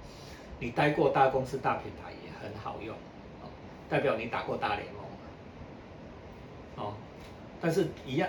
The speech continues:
大公司有缺点啊。大公司的缺点就是说，你顶多只能找到，因为你，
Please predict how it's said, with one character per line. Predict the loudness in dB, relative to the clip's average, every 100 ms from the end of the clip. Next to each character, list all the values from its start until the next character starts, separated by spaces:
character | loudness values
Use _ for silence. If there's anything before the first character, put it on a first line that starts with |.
| 6
大 | 8 8
公 | 6
司 | 4
有 | 2
缺 | 2 -2
点 | -2 -4
啊。 | -6 -10 -12 -12 -12 -12 -14 -14 -14 -14 -12 0
大 | 6 8
公 | 8
司 | 6 10
的 | 10 10
缺 | 10
点 | 8 6
就 | 6
是 | 4
说， | 4 4
你 |
顶 | 2 2
多 | 4 4
只 | 4
能 | -4
找 | -4 -2
到， | 0 -2 -6 -12 -10 -2
因 | 0
为 | 2
你， | -2